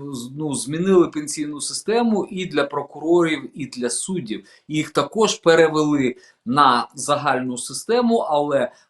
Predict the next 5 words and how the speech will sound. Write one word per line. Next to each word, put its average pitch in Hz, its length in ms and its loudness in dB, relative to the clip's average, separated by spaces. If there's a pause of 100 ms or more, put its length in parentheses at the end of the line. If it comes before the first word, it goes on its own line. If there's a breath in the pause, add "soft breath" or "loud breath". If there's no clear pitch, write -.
потім 233 420 0
Конституційний 170 1080 -2
суд, 202 480 -6 (460 soft breath)
м, 151 1160 -4
відмінив 165 1040 0